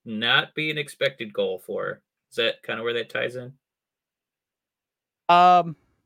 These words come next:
Speaker 2: let's do this. I'm gonna pull up for the Red Wings. Um, let's look at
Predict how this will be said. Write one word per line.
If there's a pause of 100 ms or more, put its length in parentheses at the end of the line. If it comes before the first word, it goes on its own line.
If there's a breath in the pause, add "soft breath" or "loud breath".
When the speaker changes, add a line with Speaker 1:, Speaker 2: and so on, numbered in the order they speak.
(220)
Speaker 2:
let's
do
this. (360)
I'm
gonna
pull
up (800)
for
the
Red
Wings. (220)
Um, (4000)
let's
look
at